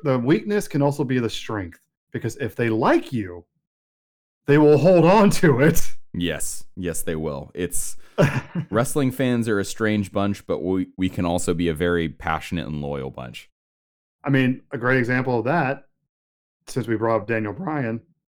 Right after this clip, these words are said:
Speaker 1: is Kofi Kingston.
Speaker 2: <sighs> That was another Kofi Mania.
Speaker 1: Oh, Kofi Mania. Like, the fans willing that. But this time, obviously, the, I will give the front office some credit of, like, at least with Kofi Mania,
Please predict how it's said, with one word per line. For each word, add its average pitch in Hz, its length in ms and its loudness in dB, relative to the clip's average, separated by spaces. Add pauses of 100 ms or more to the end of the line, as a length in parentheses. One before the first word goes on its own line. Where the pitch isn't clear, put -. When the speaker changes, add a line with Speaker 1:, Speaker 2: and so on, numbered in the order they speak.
(380)
Speaker 1:
is 120 140 -6
Kofi 135 300 2
Kingston. 107 460 -2 (400)
Speaker 2:
<sighs> - 80 -18 (560)
That 76 100 -8
was 71 140 -14
another 71 240 -12
Kofi 87 340 -4
Mania. 87 480 -2 (680)
Speaker 1:
Oh, 127 400 4
Kofi 147 480 2
Mania. 123 440 -4
Like, 123 160 -4
the - 80 -6
fans 151 420 0
willing 113 640 0
that. 92 280 -14 (360)
But 262 80 -2
this 330 120 6
time, 190 200 6
obviously, 160 260 4
the, 127 180 0 (880)
I 143 80 2
will 165 140 6
give 165 160 6
the 151 320 2 (300)
front 143 240 2
office 131 320 0
some 113 140 -6
credit 117 340 -2
of, 107 140 -4
like, 120 160 -4
at 113 60 -2
least 139 140 2
with 131 80 -2
Kofi 117 320 0
Mania, 143 480 2